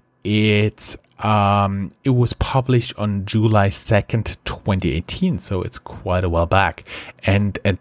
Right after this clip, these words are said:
this time, we've been talking about the future I C O of Coin Analyst, which wants to be the Bloomberg of the crypto space.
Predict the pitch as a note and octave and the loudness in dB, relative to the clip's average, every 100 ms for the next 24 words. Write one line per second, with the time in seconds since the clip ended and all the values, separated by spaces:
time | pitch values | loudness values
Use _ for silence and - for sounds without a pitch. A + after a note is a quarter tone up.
0 | - A#2+ A#2+ - - A#2 G#2 G#2+ G2 - | 0 0 0 -2 0 2 0 0 0 0
1 | A2+ - - G2+ G2+ F#2+ F2+ F2 _ _ | -6 -4 -2 -2 0 0 2 0 _ _
2 | G#2 F#2 - _ _ _ _ _ _ _ | -2 -2 -4 _ _ _ _ _ _ _
3 | - - - A2+ - - G#2+ G#2 - - | -16 -8 0 0 0 0 0 -2 -6 -20
4 | _ - G2+ A2+ A2+ - A#2 G#2+ G2 A2 | _ -4 2 2 2 0 2 2 2 2
5 | F#2 - - - - A2+ A2 E2+ G#2+ G2+ | 2 -2 -6 -8 0 2 2 0 0 0
6 | G#2 G#2 - G#2 - - G#2 G2 - F#2 | 0 -2 -4 -6 -4 -4 -4 -4 -6 -4
7 | F2+ F2+ F2+ - G#2 G#2+ A2 G#2 G#2 G2+ | -2 -2 -6 -6 -4 0 0 0 2 2
8 | G2 - - - _ _ _ _ _ - | 0 -4 -18 -20 _ _ _ _ _ 0
9 | G2 F#2+ F2+ - - - - _ _ _ | 4 4 4 -2 -16 -16 -20 _ _ _
10 | _ _ _ F#2 - - A2 - F2+ - | _ _ _ -8 -4 0 0 0 -4 -2
11 | - F2+ D#2+ D#2+ - | -2 0 0 -4 -8